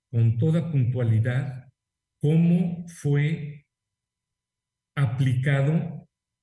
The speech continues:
este costo de mano de obra a los registros del proyecto. Y estamos hablando exclusivamente de mano de obra, no nos estamos refiriendo a que exista,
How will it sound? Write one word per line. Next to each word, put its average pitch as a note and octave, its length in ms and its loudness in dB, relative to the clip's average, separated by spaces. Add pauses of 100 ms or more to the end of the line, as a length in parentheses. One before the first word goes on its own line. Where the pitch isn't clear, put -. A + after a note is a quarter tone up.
(760)
este F#3 520 -4
costo E3+ 340 -2
de C#3 80 2
mano D3 280 0
de C3+ 100 0
obra C#3+ 580 -6 (380)
a G3 480 -2
los C#3+ 180 4
registros C3 560 0
del A2 220 0
proyecto. A2 600 0 (520)
Y B2+ 80 -4
estamos E3 360 2
hablando D3+ 320 0
exclusivamente D3+ 800 -2
de B2 80 -2
mano C3+ 320 0
de C3 80 -2
obra, D3 640 -4
no D3 140 2
nos C3+ 200 0
estamos C3 400 0
refiriendo C#3+ 920 0 (160)
a A#2+ 180 -4
que C3 80 -2
exista, C#3 880 -2